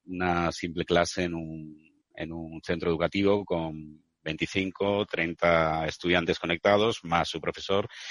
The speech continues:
y, pues, compartiendo contenidos, accediendo, pues, eh, simultáneamente a contenidos multimedia, eh, descargándose ficheros de,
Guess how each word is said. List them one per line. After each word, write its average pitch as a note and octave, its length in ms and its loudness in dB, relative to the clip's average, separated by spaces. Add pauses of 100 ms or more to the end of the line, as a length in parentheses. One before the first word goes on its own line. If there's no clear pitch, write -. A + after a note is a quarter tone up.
(520)
y, E2+ 1120 6
pues, - 540 -12
compartiendo E2+ 540 2
contenidos, A2+ 800 2
accediendo, E2 560 -2
pues, - 240 -14
eh, D2+ 220 -4
simultáneamente D#2+ 600 0
a D2+ 40 0
contenidos D#2 400 -6
multimedia, G#2 920 4
eh, C#2+ 680 -6
descargándose E2 800 0
ficheros D#2 540 -4
de, D2+ 380 -2